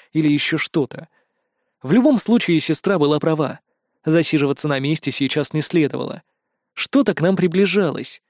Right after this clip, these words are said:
Я только сейчас сумел почувствовать это. Откуда-то со стороны барьера проклятого бога. И не сказать, чтобы это что-то быстро ползло. Но мне хватило лишь самого поверхностного ощущения,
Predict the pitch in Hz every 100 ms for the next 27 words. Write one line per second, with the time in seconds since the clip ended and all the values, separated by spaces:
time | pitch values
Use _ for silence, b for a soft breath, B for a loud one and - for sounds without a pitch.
0 | _ _ - 160 180 180 170 180 196 -
1 | 214 - 143 135 127 147 170 - 131 123
2 | - - - _ _ _ _ _ _ -
3 | 151 - 208 165 165 - 165 165 147 151
4 | 139 131 170 143 147 147 147 147 143 143
5 | 139 120 - - B B 175 196 - 208
6 | 214 262 147 135 139 143 - 214 139 135
7 | - 143 165 175 220 190 - _ _ _
8 | _ - 147 139 135 127 143 131 143 139
9 | 135 - 143 135 139 165 165 147 - 117
10 | 135 123 120 139 - 190 147 -